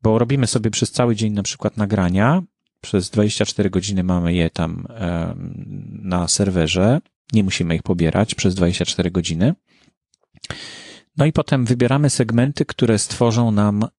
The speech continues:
odcinek podcastu. I to jest bardzo ciekawe i fajne, myślę.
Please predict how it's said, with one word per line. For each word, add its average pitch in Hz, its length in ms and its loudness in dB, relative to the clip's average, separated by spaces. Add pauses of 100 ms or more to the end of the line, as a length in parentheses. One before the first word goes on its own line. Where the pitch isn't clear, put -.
(140)
odcinek 113 600 -2
podcastu. - 720 -4 (880)
I - 180 -2 (120)
to 196 280 2
jest - 720 0 (360)
bardzo 185 380 2
ciekawe 127 580 0
i - 100 -14
fajne, 90 580 -2 (140)
myślę. 92 500 -8